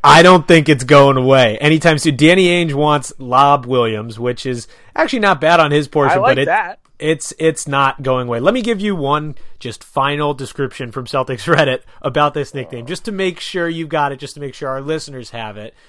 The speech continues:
Speaker 1: A lot of people are misunderstanding the nickname. It's related to him being late.
Speaker 2: Ugh.
Speaker 1: This is from Celtics Reddit. But it's
Speaker 2: I know, I
Speaker 1: important
Speaker 2: saw
Speaker 1: to
Speaker 2: it.
Speaker 1: note that it's not making fun of him for being late. It's making fun of the people who thought it was a really, really, really big deal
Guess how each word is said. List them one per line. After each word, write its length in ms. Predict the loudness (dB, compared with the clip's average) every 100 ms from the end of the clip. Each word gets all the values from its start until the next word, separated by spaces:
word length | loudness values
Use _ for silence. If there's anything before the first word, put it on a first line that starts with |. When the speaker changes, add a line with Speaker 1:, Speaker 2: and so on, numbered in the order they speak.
| _ _ _ _
Speaker 1:
A 80 | -4
lot 220 | 0 0
of 120 | 0
people 300 | -4 -8 -4
are 100 | -4
misunderstanding 800 | -4 -8 -8 -8 -10 -10 -10 -10
the 60 | -12
nickname. 340 | -14 -14 -16
It's 160 | -14 -8
related 340 | -4 -2 -4
to 80 | -8
him 200 | -10 -10
being 340 | -8 -8 -8
late. 220 | -8 -8 -8
Speaker 2:
Ugh. 260 | -10 -12 -20 -20 -14
Speaker 1:
This 140 | -12
is 80 | -10
from 180 | -10 -10
Celtics 420 | -8 -10 -10 -12
Reddit. 260 | -12 -12 -14 _ -20 _
But 120 | -2
it's 120 | 0 0
Speaker 2:
I 40 |
know, 80 | 0
I 40 | 2
Speaker 1:
important 400 | 2 2 -2 -6
Speaker 2:
saw 40 |
Speaker 1:
to 40 |
Speaker 2:
it. 40 | -4
Speaker 1:
note 180 | -4 -4
that 120 | -6
it's 120 | -4
not 200 | -4 -2
making 300 | -4 -8 -12
fun 240 | -6 -6
of 100 | -6
him 440 | -12 -10 -8 -8 -10
for 140 | -12
being 240 | -10 -10 -8
late. 160 | -8
It's 100 | -8
making 220 | -10 -10 -10
fun 160 | -8
of 60 | -8
the 60 |
people 420 | -12 -14 -10 -8 -8
who 120 | -10
thought 280 | -4 0 0
it 80 | -4
was 160 | -10
a 40 | -12
really, 300 | -10 -8 -8
really, 260 | -8 -10
really 220 | -10 -10 -12
big 240 | -14 -16
deal 340 | -10 -10 -10